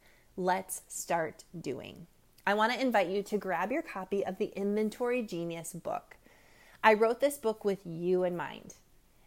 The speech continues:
It delivers bite-sized actionable steps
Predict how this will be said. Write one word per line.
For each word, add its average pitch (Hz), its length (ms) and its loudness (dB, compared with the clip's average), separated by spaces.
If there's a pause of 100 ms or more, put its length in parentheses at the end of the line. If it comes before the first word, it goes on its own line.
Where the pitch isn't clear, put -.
(160)
It 226 140 6
delivers 202 480 2
bite-sized 247 640 -2
actionable 208 500 -6
steps - 640 -8